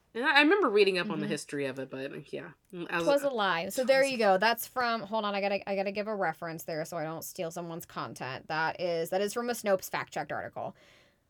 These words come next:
Speaker 2: And which, say what you want about Snopes, I'm pretty sure I can trust the Coca-Cola cocaine fact-check part of it.
Speaker 1: <laughs>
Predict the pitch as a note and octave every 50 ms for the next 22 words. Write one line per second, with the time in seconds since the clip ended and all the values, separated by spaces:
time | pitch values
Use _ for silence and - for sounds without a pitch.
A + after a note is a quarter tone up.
0 | _ _ _ F#3 F3+ F#3 F3+ F#3+ F#3 - - - - - - A3 G#3+ A3 G#3 A3+
1 | A3+ A3 G#3+ G#3 G#3 - - - G#3+ G3+ F#3 F#3 - G3+ A3 G#3 - - - D#4+
2 | D4+ D4+ D4+ D4 - C#4 C4 B3+ A#3+ - B3 A3 G3+ - A3+ G#3 G3+ - - F#3+
3 | - _ _ - - - A3 F#3+ G3+ - - - - F#3+ F#3 F#3 F3 - - -
4 | - F#3+ F3+ - - F3+ F#3 F3+ E3 - - D#3 D#3+ - - - - A2+ - -
5 | _ - - - A3+ C#4 G3 - C#4 - - - C5+ - - D#4 - G4+ G4 -
6 | A4 G#4+